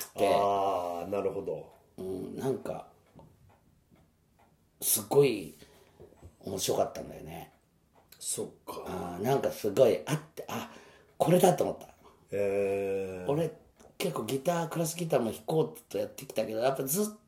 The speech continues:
Speaker 1: とこう、弾きづらいっていうか大変だなと思ってたんだけど、
Speaker 2: うん。
Speaker 1: クラシックギターはやっぱりね、エクササイズが必要。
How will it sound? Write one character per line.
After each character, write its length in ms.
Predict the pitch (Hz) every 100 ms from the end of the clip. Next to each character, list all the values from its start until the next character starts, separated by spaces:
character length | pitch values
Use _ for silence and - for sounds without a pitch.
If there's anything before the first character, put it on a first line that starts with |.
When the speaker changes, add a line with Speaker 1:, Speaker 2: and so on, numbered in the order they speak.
| _
Speaker 1:
と 260 | - 190 170
こ 380 | - 175 160 -
う、 40 | - - - - - - - - -
弾 100 | 147
き 20 |
づ 100 | 131
ら 100 | 143
い 40 | 131
っ 20 |
て 160 | - 139
い 20 |
う 40 |
か 60 | -
大 180 | - 147
変 180 | 147 151
だ 120 | 147
な 180 | 139 135
と 80 | -
思 120 | -
っ 20 |
て 80 | -
た 80 | -
ん 60 |
だ 60 | 76
け 120 | 78
ど、 180 | - -
Speaker 2:
う 40 | 117
ん。 300 | 107 85 80 - _
Speaker 1:
ク 100 | -
ラ 100 | 143
シ 100 | 156
ッ 20 | -
ク 80 |
ギ 60 | 165
タ 80 | 110
ー 20 |
は 60 | -
や 60 |
っ 40 | -
ぱ 80 |
り 100 | -
ね、 200 | - - -
エ 80 | 139
ク 60 |
サ 140 | - 113
サ 140 | 95
イ 80 | 82
ズ 100 | -
が 80 | -
必 260 | -
要。 60 | -